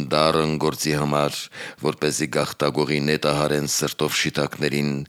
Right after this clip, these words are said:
հանկարծակի նետահարեն նրանց առանց երկյուղի։ Նրանք զորացան իրենց չարախոսությամբ, մտածեցին իմ դեմ որոգայթ լարել և ասացին. "Տերը դա չի տեսնի"։ Անօրենություն փնտրեցին,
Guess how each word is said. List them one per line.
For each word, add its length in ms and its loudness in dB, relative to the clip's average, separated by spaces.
հանկարծակի 800 0
նետահարեն 720 2
նրանց 340 0
առանց 380 0
երկյուղի։ 560 -2
Նրանք 380 4
զորացան 560 4
իրենց 320 2
չարախոսությամբ, 1120 -2
մտածեցին 760 0
իմ 280 4
դեմ 380 4
որոգայթ 760 0
լարել 460 -2
և 240 -4
ասացին. 560 -4
"Տերը 360 4
դա 180 0
չի 280 -2
տեսնի"։ 560 -6
Անօրենություն 880 0
փնտրեցին, 800 -2